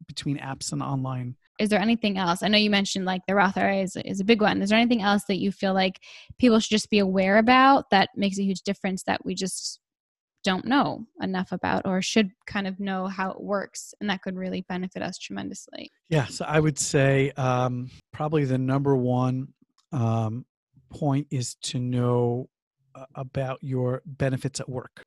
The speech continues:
Speaker 2: Okay.
Speaker 1: Um, you should know, do you have a, what ti-, do you have insurance options that you can choose? Is there, uh, life insurance there?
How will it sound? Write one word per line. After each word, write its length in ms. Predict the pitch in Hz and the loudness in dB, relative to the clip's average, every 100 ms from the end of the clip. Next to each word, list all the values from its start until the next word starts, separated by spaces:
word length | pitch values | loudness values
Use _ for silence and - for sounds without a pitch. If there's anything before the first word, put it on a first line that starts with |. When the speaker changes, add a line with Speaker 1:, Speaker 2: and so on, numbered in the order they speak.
| _ 226 | _ -4
Speaker 2:
Okay. 240 | 208 190 214 _ - | -2 -4 -6 _ -8
Speaker 1:
Um, 520 | 117 117 117 123 127 _ | -6 -6 -8 -10 -14 _
you 140 | 143 | -10
should 240 | 131 147 131 | -8 -8 -8
know, 480 | 127 131 131 131 139 | -4 -2 -2 -4 -6
do 200 | 135 143 | -8 -6
you 220 | 143 139 | -4 -4
have 400 | 131 131 131 127 - | -6 -6 -6 -8 -10
a, 460 | 120 120 123 131 _ | -8 -6 -8 -10 _
what 260 | - 143 147 | -6 -2 -2
ti-, 260 | 127 - - - 143 | -4 -10 -16 -14 -8
do 100 | 160 | -2
you 80 | 151 | 0
have 160 | 147 151 | -2 -6
insurance 480 | 143 - 165 139 - | -8 -2 -2 -2 -6
options 460 | 143 151 - 135 120 | -8 -8 -6 -6 -6
that 100 | 147 | -6
you 120 | 135 | -2
can 160 | - 117 | 0 -2
choose? 460 | - 143 - - _ _ _ _ - | -2 -6 -12 -14 _ _ _ _ 0
Is 280 | 135 131 | 2 2
there, 360 | 135 131 131 131 - | 4 4 4 2 -2
uh, 140 | 127 - | -4 2
life 280 | 143 165 | 4 4
insurance 460 | 160 143 131 117 - | 2 2 2 0 -2
there? 220 | - - | -6 -8